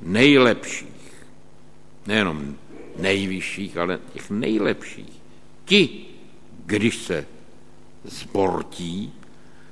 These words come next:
tak je zle. S tímto zápasili svatý Augustín.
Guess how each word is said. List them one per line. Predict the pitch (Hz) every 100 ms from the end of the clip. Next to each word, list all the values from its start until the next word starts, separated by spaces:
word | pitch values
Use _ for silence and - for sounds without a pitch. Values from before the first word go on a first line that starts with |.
| - - - - - -
tak | - -
je | 98
zle. | 78 82 120 - - - - - - - - - - - - - - - - - - - - - - - - - - - - -
S | -
tímto | - 113 117 120 110
zápasili | 98 117 117 120 - 117 107
svatý | 101 107 101 107 113
Augustín. | 120 110 85 - -